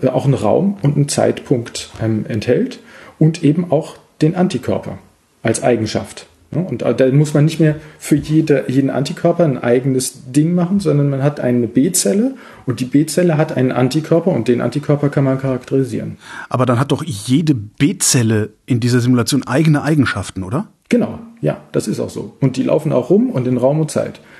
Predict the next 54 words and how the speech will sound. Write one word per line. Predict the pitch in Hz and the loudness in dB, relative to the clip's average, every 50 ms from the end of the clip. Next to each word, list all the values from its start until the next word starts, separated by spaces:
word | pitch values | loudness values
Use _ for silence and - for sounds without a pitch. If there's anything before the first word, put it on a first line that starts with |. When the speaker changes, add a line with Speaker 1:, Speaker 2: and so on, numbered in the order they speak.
| - - - - - - - | -20 -20 -20 -14 -14 -8 -4
Speaker 2:
Aber | - - | -4 -2
Speaker 1:
Und | 117 117 | -2 -2
Speaker 2:
wo, | - - - - - - | -4 -6 -8 -16 -16 -2
wo | - 143 | 0 0
rechnen | 117 - 110 107 - - 208 214 190 | 0 2 0 -2 0 2 4 4 4
Sie | 131 123 | 2 2
das | 113 110 - | 0 0 0
denn? | - 123 107 | 0 0 -2
Rechnen, | 107 117 113 - 147 143 143 131 | 0 0 2 4 4 4 2 0
rechnen | 107 127 120 - 147 | -2 -4 -2 -2 -2
Sie, | 127 147 | 0 2
müssen | 135 127 135 143 | 0 0 2 2
Sie | 135 | 2
das | 139 131 120 | 2 2 2
in | 113 | 0
Jülich | 107 107 107 117 151 196 - - | 0 0 0 0 0 0 0 -2
rechnen | 185 208 - - 226 | -2 -2 0 0 2
oder | 202 202 175 | 2 2 2
geht | 156 170 | 2 0
es | 147 147 | -2 0
bei | 143 156 | -2 0
Ihnen | 147 143 139 | 2 2 2
am | - 131 | 2 0
Schreibtisch? | 127 - - 110 101 101 - 104 95 92 - - _ _ _ _ | -4 -4 -4 -4 -4 -4 -4 -6 -8 -8 -10 -16 _ _ _ _
Speaker 1:
Wir | - 120 101 131 135 135 131 - - - _ | -10 -10 -2 0 2 2 0 -2 -6 -14 _
können | - - 156 185 202 196 190 | -2 -2 0 2 2 2 2
es | 185 175 | 0 -2
in | 196 180 165 | 0 2 2
Jülich | 156 160 180 175 175 170 - 143 | 2 2 2 0 -2 -2 0 0
rechnen, | 151 156 - - 185 190 202 | 0 0 0 -2 0 0 2
das | 202 117 - - | 0 0 -2 -4
ist, | 143 139 - - - - | -6 -6 -6 -10 -8 -2
ähm, | - 135 131 131 131 131 131 139 - | 0 0 0 0 0 -2 -6 -4 -2
äh, | 135 | 0
möglich, | 123 123 127 127 127 143 143 135 135 131 135 143 - - 170 - - | 0 0 0 -4 -6 -10 -10 -6 0 0 0 0 0 -2 -4 -4 -2
aber | 117 127 123 123 127 127 - - | 0 2 4 4 4 2 2 0
also | 117 107 110 120 | -4 -2 -2 -2
normalerweise | 117 113 113 113 117 120 131 139 - 113 117 127 123 127 117 | 0 0 2 2 2 4 2 2 4 4 2 4 2 0 0
reicht | 104 107 110 113 - - | 2 2 0 0 0 -4
ein | 123 120 | -4 -4
etwas, | - - - 120 120 - - - - | -4 -4 -2 -2 -2 -2 -2 -4 -2
ähm, | - 117 117 123 120 113 117 | 0 0 2 2 0 0 0
besserer | 117 113 113 - - 123 117 | -2 -2 0 0 0 0 0
P | 117 - 113 104 | 2 2 0 0
C | - - 120 107 101 | 2 0 0 2 2
aus, | 104 104 113 - | 0 0 0 -2
um | - - 117 113 110 110 110 113 | -4 -4 -2 -2 0 0 -2 -2
eine | 113 110 | -2 -2
Simulation | 107 104 113 107 104 104 107 107 - - 113 110 | -2 0 0 0 2 0 0 0 0 -2 -2 -2
dieser | 107 107 - - | -2 -2 -2 -2
Art | 104 104 101 | -2 -2 -4
zu | - - | -4 -2
machen, | 123 107 101 - 110 101 101 | -2 -2 0 0 -2 0 2
weil, | 107 107 123 147 180 196 | 2 4 4 2 2 0